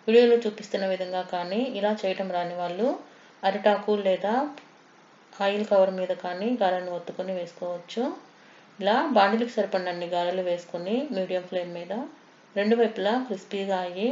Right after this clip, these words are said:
గోల్డెన్ కలర్ వచ్చే వరకు ఫ్రై చేసుకోవాలి. నేను ఈ గారెలు కొంచెం చిన్నవిగా చేస్తున్నానండి, పెద్దవిగా కావాలనుకున్నా చేసుకోవచ్చు. ఇలా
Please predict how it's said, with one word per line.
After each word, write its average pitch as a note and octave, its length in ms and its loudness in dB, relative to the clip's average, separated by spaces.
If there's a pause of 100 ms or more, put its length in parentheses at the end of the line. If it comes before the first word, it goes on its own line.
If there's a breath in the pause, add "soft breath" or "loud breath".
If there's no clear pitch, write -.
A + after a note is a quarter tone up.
గోల్డెన్ G3 380 0
కలర్ F3+ 240 -4
వచ్చే F3 280 -4
వరకు E3+ 340 -4
ఫ్రై F3 220 -2
చేసుకోవాలి. F3 680 -6 (1700)
నేను G#3 300 4
ఈ C#4+ 140 2
గారెలు G#3+ 340 6
కొంచెం A3 320 0
చిన్నవిగా G3+ 440 0
చేస్తున్నానండి, F#3 800 -4 (180)
పెద్దవిగా F#3 460 -2
కావాలనుకున్నా F3+ 760 -6
చేసుకోవచ్చు. F3 720 -8 (580 loud breath)
ఇలా G#3+ 160 2